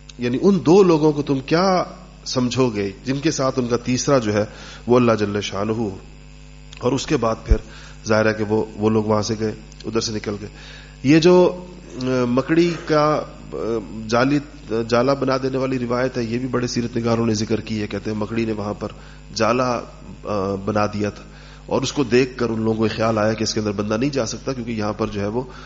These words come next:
مکڑی کا جالا ہے۔ تین دن آپ وہاں پر رہے، اور اس عرصے کے اندر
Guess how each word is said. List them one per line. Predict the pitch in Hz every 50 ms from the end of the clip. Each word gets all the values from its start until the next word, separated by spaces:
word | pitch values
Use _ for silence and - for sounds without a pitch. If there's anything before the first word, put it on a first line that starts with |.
| - - -
مکڑی | 110 98 110 110 107
کا | 101 107
جالا | 98 95 92 92 92 92
ہے۔ | 90 - - - - - - - - - - - - - - - - - - - - -
تین | - 202 226 247 233 214 185
دن | 190 180 180
آپ | 151 151 156 151 - 135
وہاں | 127 131 131
پر | - 135 123
رہے، | 107 110 113 123 139 147 147
اور | 139 131
اس | 131 135 - -
عرصے | 117 - - - 147 143
کے | 143 143
اندر | 139 143 139 131 143 143 143